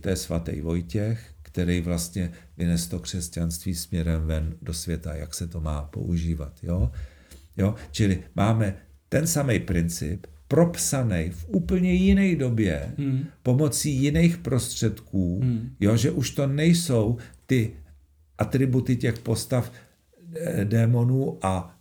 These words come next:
Speaker 1: eh, andělů
Speaker 2: Hmm.
Speaker 1: v podobě bytostí, ale jsou přenesený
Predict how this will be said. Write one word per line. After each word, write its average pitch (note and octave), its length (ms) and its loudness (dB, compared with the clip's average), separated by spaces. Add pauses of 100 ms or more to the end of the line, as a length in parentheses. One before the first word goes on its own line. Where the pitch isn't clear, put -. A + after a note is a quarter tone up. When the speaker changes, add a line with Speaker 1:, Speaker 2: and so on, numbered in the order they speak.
(140)
Speaker 1:
eh, E2+ 600 2
andělů G2+ 760 0
Speaker 2:
Hmm. A#2+ 260 -2
Speaker 1:
v - 40 -10
podobě G2+ 360 2
bytostí, F2+ 680 -2
ale A2+ 200 0
jsou D3+ 200 0
přenesený B2+ 920 2